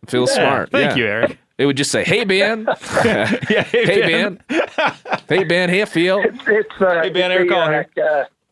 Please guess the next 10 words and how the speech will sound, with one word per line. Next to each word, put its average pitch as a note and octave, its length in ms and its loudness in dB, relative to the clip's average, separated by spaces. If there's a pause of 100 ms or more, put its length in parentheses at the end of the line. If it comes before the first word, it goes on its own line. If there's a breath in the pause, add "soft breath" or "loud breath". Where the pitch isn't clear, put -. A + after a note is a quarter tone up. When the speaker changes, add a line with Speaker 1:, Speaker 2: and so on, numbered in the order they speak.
(560 soft breath)
Speaker 1:
Yep. B2 260 0
Speaker 3:
"Hey, E3+ 140 0
Ben." E3+ 460 -2 (300)
Speaker 1:
There A#2 220 0
it G#2+ 60 0
is. G2 180 -2
Speaker 3:
"Phil, F#3 260 0 (320)
Eric C3+ 60 -2
Speaker 1:
Phil. B2+ 240 2
Speaker 3:
here." D3+ 260 -4